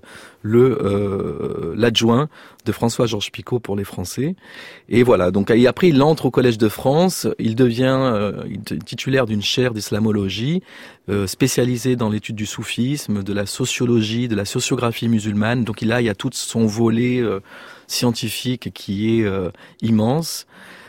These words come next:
Et accompagné aussi de, de missions politiques, euh, diplomatiques qu'il exerce à la fois à Damas, euh, au Maroc, euh, près du, du, du maréchal Lyautey.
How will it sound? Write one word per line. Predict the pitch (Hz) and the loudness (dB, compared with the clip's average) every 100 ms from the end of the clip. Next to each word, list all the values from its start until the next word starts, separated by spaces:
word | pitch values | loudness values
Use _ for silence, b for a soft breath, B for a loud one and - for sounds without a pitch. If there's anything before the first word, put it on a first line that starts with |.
| B | B
Et | - 117 | 0 2
accompagné | 117 143 147 131 131 156 151 | 2 2 4 4 4 4 4
aussi | 120 - 139 | 2 0 0
de, | 120 | 4
de | 113 104 | 4 4
missions | 117 131 - 131 131 | 4 2 0 0 0
politiques, | 127 127 123 - - 120 135 - | 2 0 0 -6 -4 -2 -2 -2
euh, | 107 | -2
diplomatiques | 104 113 - 117 117 - 123 131 110 | -2 -6 -2 -2 -2 -2 -4 -4 -8
qu'il | - 110 | 0 2
exerce | 104 101 117 127 - 113 | 2 4 4 4 2 2
à | 104 | 4
la | 104 | 2
fois | - 107 107 | 0 0 2
à | 107 | 4
Damas, | 104 101 98 107 113 113 - | 2 2 0 0 0 -2 -2
euh, | 95 | 0
au | 101 | 2
Maroc, | 107 98 104 113 120 | 0 0 0 0 0
euh, | 101 92 | -4 -6
près | - 120 | -2 -2
du, | 107 101 92 | -2 -2 -2
du, | 98 98 | -4 -2
du | 98 95 95 | -2 -2 -2
maréchal | 101 98 - 104 | -2 -2 0 0
Lyautey. | 104 107 - 104 127 | 2 0 2 0 0